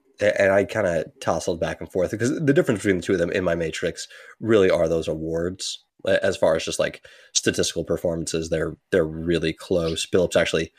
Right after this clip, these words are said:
comes out ahead because he has a, a greater win shares per peak and different, um, different points in his career. Like, uh, those two thousand six, Billups has in the regular season fifteen point five win shares, uh,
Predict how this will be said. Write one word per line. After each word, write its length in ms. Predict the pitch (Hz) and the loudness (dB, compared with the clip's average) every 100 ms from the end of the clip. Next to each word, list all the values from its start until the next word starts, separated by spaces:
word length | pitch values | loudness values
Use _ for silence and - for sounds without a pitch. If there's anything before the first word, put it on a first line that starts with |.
| _ | _
comes 260 | - 92 82 | 0 0 0
out 240 | - 90 85 | 0 2 0
ahead 460 | - 92 85 87 | -2 -2 0 0
because 300 | 85 87 90 | -2 -4 -4
he 140 | - 92 | -2 0
has 340 | 85 82 - _ _ | 0 -2 -8 _ _
a, 120 | 113 104 | 0 2
a 100 | 110 | 0
greater 320 | - 101 95 | 2 4 4
win 240 | 85 85 85 | 0 -4 -4
shares 560 | - 95 90 90 95 - - | -4 -2 -2 -4 -8 -12 -2
per 200 | 113 104 - | 0 0 -6
peak 460 | - 110 104 - - - | -4 -2 -2 -6 -10 -6
and 140 | 87 | -2
different, 460 | 87 - 85 85 - | 0 0 0 -2 -4
um, 440 | - 85 - - - _ _ _ | 0 0 0 -4 -12 _ _ _
different 280 | 147 123 87 | 0 2 0
points 480 | - 90 90 - - _ - | 0 0 0 -4 -12 _ -8
in 80 | 120 | -2
his 220 | 117 104 | 0 0
career. 300 | 113 110 107 | 2 4 4
Like, 380 | 90 80 - - _ | 2 0 -6 -20 _
uh, 180 | 90 85 | 0 2
those 140 | 95 | 0
two 120 | - 131 | 0 4
thousand 320 | 110 92 82 | 4 4 -4
six, 520 | - 85 80 - - _ _ | -4 -4 -4 -8 -14 _ _
Billups 300 | 131 113 104 | 4 4 2
has 500 | - 87 85 82 - - | 0 -2 -2 -6 -8 -6
in 80 | 98 | 0
the 60 | |
regular 260 | 95 98 85 | 2 2 0
season 380 | - 82 80 80 _ _ _ | -2 -6 -8 -10 _ _ _
fifteen 400 | - 147 - 87 | -2 0 0 0
point 220 | 87 82 | 0 -4
five 400 | - 90 82 82 | 0 0 2 0
win 160 | 87 82 | -2 -2
shares, 640 | - 85 82 80 82 - _ - | 0 0 0 -2 -4 -8 _ -6
uh, 320 | 92 82 82 | -4 -2 -2